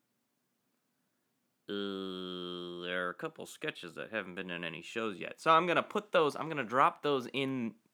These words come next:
this here track right now. Uh, sound designer John Monteverdi is not here, but he recorded these sketches. He's not recording me now.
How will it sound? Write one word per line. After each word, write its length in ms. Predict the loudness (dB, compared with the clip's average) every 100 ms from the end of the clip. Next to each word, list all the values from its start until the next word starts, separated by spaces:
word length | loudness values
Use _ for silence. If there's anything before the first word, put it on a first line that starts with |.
| _
this 480 | 2 2 2 -6 -10 -18 _ _
here 260 | -6 -4
track 380 | -2 6 6 6
right 220 | 4 4
now. 360 | 2 2 2 -2 _ _ -20 _ 0
Uh, 400 | 4 4 4 2
sound 360 | -2 0 0 0
designer 400 | 0 0 2 0
John 300 | 2 2 4
Monteverdi 580 | 2 2 0 0 -2 -4
is 160 | -4
not 440 | 0 6 6 6 0 -20 _ _ _
here, 580 | _ -8 -2 -2 -2 -6 -2
but 240 | 6 6 6
he 160 | -2
recorded 560 | -4 -4 -2 0 0 -2
these 260 | -10 -10
sketches. 460 | -6 -2 -2 -2 -18
He's 140 | -8
not 180 | -2 -2
recording 380 | -2 -4 -4 -4
me 100 | -6
now. 320 | -4 -2 -4